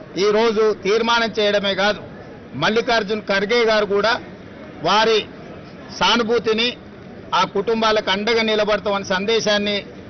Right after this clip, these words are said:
చెప్పండి అని చెప్పి నాకు సూచన చేసిండ్రు. ఈరోజు ఏఐసీసీ పక్షాన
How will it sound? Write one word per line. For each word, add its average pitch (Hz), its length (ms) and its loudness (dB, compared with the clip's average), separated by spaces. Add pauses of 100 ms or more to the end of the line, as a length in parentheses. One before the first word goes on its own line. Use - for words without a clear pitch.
(500)
చెప్పండి 220 440 2 (100)
అని 208 140 0
చెప్పి 196 260 0 (220)
నాకు 185 220 -4
సూచన 208 320 0 (100)
చేసిండ్రు. 196 420 0 (760)
ఈరోజు 226 360 4 (220)
ఏఐసీసీ 220 520 2 (120)
పక్షాన 220 360 0